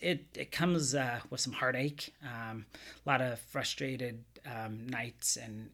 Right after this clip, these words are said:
and, and, you know, worrisomes of, of kids that we interact with at school. Um, you know, what is it, what supports can we put in place, um, if they're experiencing trauma or have experienced, um, you know, not, just not an easy go with,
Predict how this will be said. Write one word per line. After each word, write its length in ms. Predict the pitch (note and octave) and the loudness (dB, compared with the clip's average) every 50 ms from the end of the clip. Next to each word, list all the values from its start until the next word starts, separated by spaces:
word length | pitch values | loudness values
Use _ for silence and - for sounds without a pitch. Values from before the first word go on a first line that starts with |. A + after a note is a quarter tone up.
| - - | -10 -10
and, 260 | A#2+ A#2 A#2+ A#2 - - | -8 -8 -8 -8 -6 -4
and, 300 | C3 B2+ A#2 A#2 A2+ G#2 - - - - - - - | -4 -2 -2 -2 -4 -6 -8 -16 -16 -16 -16 -12 6
you 100 | - D#3 | 8 8
know, 240 | C#3+ C3 A#2+ A2+ A2 A2 - | 10 10 8 4 0 -2 -10
worrisomes 760 | - F3+ D3 D3+ E3+ F3+ F3+ E3 - - D#3 C#3 C3 C3 A#2+ C3 - - | -10 -2 6 8 8 8 8 8 8 6 6 6 6 4 2 -2 -4 -6
of, 320 | C#3 B2+ B2 B2 A#2+ A#2 A#2 A2+ - - - - - - - _ - - - | -4 -2 0 0 -2 -2 -4 -10 -14 -18 -18 -20 -20 -20 -20 _ -20 -18 -14
of 300 | C#3 A#2+ A2 A2+ A2 - _ | -10 -10 -10 -10 -10 -10 _
kids 300 | - - D#3 C#3 B2+ A2+ | 2 4 4 4 4 0
that 140 | B2 A2 B2 | 0 -2 -4
we 160 | B2 A#2 A2+ | -4 -4 -4
interact 420 | A2+ G#2+ G#2 G#2+ A2+ A#2 - - | -4 -2 -2 -2 -2 -4 -4 -4
with 180 | C3 A2+ G#2 - | -6 -4 -4 -4
at 180 | G#2+ G2+ - | -6 0 2
school. 540 | - - - - A3 E3+ B2 A#2 A2+ A#2 A2+ - - - - - - - - _ _ - - | 0 0 4 6 6 6 6 4 2 -2 -4 -8 -14 -14 -12 -12 -14 -14 -16 _ _ -14 -10
Um, 380 | A#2+ A2+ A#2 A2+ A2+ A2+ A2 - - _ _ _ _ | -10 -8 -8 -8 -8 -8 -10 -12 -16 _ _ _ _
you 100 | C3 A#2+ | -4 -4
know, 80 | A2+ | -4
what 220 | A#2+ B2+ C3+ C#3 C#3 | -4 0 2 4 4
is 140 | D3 C3 | 6 6
it, 260 | C#3 C3+ A#2+ A2+ - _ _ _ _ _ | 4 2 2 0 -4 _ _ _ _ _
what 220 | D#3 D#3 E3 D#3+ | -2 -2 2 2
supports 380 | - - - - D3 C#3 - - | 0 0 2 0 2 2 2 2
can 160 | - C3 A#2 | 0 0 0
we 120 | A#2 A#2+ | 0 -4
put 200 | A#2+ - C#3 C3 | -2 0 -2 0
in 120 | B2 A#2+ G#2+ | 0 -2 -4
place, 500 | - G#2+ G#2+ G#2+ G#2 - - - - - - _ - | -4 -4 -4 -2 0 0 -2 -2 -6 -8 -16 _ -12
um, 280 | B2+ A#2 A2+ G#2+ G#2+ A2 C3+ | -8 -6 -4 -4 -6 -6 -8
if 100 | B2+ - | -8 -4
they're 220 | - B2 A#2+ A2+ | -2 0 0 0
experiencing 760 | A2 - - - - G#2+ G#2+ G#2 G#2+ G2+ - - G#2+ G2+ G2+ | -2 -4 -6 -4 -4 -6 -4 -4 -2 -4 -2 -2 -2 -4 -4
trauma 500 | - - A#2 G#2+ G#2+ G#2 G#2+ G#2+ G#2 G2+ - - - | -4 -2 -2 -2 -2 -2 -2 -4 -6 -8 -10 -12 -10
or 100 | C3 A#2 | -8 -8
have 100 | A#2 G#2+ | -6 -6
experienced, 840 | A2 - - - - A2+ G#2+ G#2+ G#2 G#2 G#2 G#2+ - - - - - - - - - - - - | -6 -6 -6 -6 -4 -6 -4 -4 -4 -4 -2 0 0 0 0 -2 -6 -8 -12 -14 -14 -14 -8 -8
um, 340 | B2 A2 G#2 G2+ G2+ G2+ G#2 - _ _ - | -6 -4 -2 -2 -2 -4 -6 -8 _ _ 0
you 80 | C#3 | 0
know, 80 | B2 B2 | 2 2
not, 120 | B2+ A#2+ | 0 -2
just 200 | - B2 A2+ - | -2 -2 0 0
not 140 | C3+ B2 A#2 | 0 0 -2
an 140 | A2+ A2 A2 | -2 -4 -4
easy 340 | - B2+ A#2+ A#2 A2+ A2+ G#2+ | -4 -4 -2 -2 -2 -2 -2
go 260 | G#2+ - A#2 A#2 A2+ | -2 -2 -2 0 0
with, 440 | A2+ A2+ A2 A2 G#2+ G#2 - - - | -2 -2 -2 -4 -4 -4 -6 -8 -12